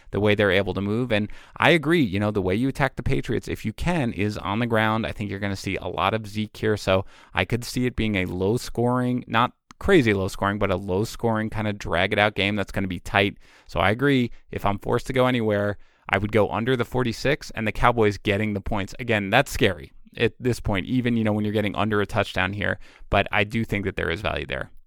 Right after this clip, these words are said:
as you said. Let's move on here to the Packers at the forty-niners. Uh, the forty-niners here are now laying three, and the over-under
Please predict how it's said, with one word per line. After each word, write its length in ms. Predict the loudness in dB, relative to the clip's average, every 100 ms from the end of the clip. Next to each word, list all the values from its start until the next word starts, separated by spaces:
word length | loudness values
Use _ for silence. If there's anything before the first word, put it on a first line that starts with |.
| -4
as 180 | -2 0
you 80 | -4
said. 240 | -4 -4 -6 -12 -14 _ 2
Let's 180 | 2 4
move 140 | 6
on 160 | 6 6
here 100 | 2
to 100 | 0
the 80 |
Packers 440 | 2 4 4 2 0
at 100 | -2
the 60 |
forty-niners. 840 | -4 -2 0 4 4 4 2 0 -2
Uh, 160 | 2 2
the 100 | 2
forty-niners 600 | -2 0 4 4 4 0
here 180 | 0 0
are 140 | 0
now 260 | 2 2 2
laying 240 | 0 -2
three, 580 | -6 -6 0 0 0 -2
and 100 | -2
the 80 | 0
over-under 560 | 0 2 0 2 2